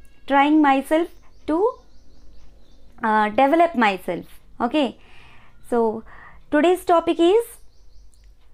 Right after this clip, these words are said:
I'm going to tell you about, uh, periodic properties, the next topic which is there in periodic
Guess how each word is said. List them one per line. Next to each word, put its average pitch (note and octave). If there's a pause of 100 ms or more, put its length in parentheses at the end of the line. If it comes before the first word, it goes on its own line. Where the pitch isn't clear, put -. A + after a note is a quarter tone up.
(360)
I'm B3+
going D4+
to F4+
tell D4
you E4
about, E4
uh, C#4 (300)
periodic E4 (160)
properties, G3+ (260)
the B3+
next D4 (140)
topic E4 (140)
which C#4
is C#4
there D4+ (360)
in D#4+ (380)
periodic D4